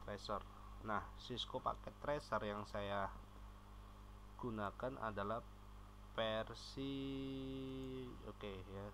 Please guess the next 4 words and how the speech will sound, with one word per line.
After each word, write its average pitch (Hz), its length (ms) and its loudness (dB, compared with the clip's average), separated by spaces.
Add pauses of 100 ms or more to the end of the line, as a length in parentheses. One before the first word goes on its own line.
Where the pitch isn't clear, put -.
bentar 98 240 -2
ya. 104 160 2 (1400)
Versi, 107 580 -2 (2750)
eh, 101 760 0